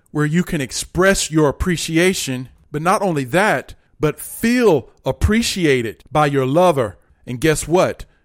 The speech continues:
Appreciation is in the number one position also. You want to be in a healthy relationship because you want the freedom to be yourself.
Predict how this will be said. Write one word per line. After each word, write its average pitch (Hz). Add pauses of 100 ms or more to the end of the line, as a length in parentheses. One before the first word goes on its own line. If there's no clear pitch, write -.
(120)
Appreciation 165 (220)
is 131
in 151
the 131
number 151
one 151
position 143
also. 160 (320)
You 165
want 226
to 196
be 202
in 185
a 151
healthy 180
relationship 147
because 139
you 131
want 151
the 127
freedom 156
to 131 (360)
be 180
yourself. 156